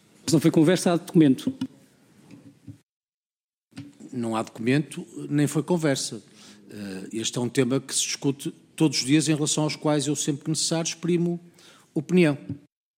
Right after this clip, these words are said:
Speaker 1: O senhor Ministro esteve nesta, eh, Assembleia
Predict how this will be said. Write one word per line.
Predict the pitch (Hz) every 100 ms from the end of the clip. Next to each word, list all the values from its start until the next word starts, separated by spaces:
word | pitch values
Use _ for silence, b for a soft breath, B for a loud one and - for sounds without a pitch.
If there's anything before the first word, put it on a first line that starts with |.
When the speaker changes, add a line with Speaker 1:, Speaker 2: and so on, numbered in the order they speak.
| _ _ _ _ _ _ _ _ _ _ _ _ _ _ _ _ _ _ _ _ _ _ _ _ _ _ _ _ _ _ _ - - -
Speaker 1:
O | -
senhor | - 196
Ministro | 175 190 - -
esteve | - 127 135
nesta, | 175 214 - - 120 - - -
eh, | - 135 131 131 131 117 117 107 147
Assembleia | - 139 135 135 139 139